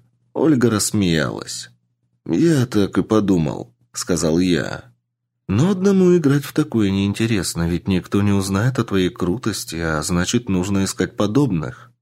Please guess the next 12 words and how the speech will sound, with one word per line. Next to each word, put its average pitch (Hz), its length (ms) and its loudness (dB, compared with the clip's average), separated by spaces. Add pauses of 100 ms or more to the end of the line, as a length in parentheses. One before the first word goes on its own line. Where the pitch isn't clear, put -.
(180)
Так 180 240 0
образуются 120 600 2
ролевые 101 420 2
кружки, 98 640 -2
ковины, 104 600 -2
тайные 90 480 0
общества, 90 720 -4
целые 165 440 2
течения 117 680 0
и, 85 40 0
конечно, 98 600 -2
секты. - 720 -8